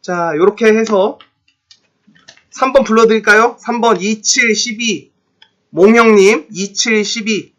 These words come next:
십팔 십구 삼십사 사 번 박경희님 이, 오, 십오, 십구 삼십이 사십사입니다. 자,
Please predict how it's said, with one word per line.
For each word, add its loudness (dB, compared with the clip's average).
십팔 0
십구 -8
삼십사 -2
사 0
번 0
박경희님 -4
이, -6
오, 4
십오, 0
십구 -6
삼십이 -12
사십사입니다. -4
자, -16